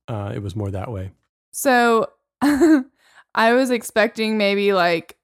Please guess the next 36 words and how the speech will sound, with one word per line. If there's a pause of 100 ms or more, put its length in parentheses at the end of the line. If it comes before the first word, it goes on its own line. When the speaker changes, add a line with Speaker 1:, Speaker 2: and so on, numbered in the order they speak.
(200)
Speaker 2:
the
girl
in
the
beginning
to
stick
with
him,
and
then (200)
when
she
was
killed
within
the
first,
like,
few (1300)
hour,
minutes
or
hours,
whatever,
of
being
with
him, (360)
I
was
like,
"What?" (440)
And
then (360)
I,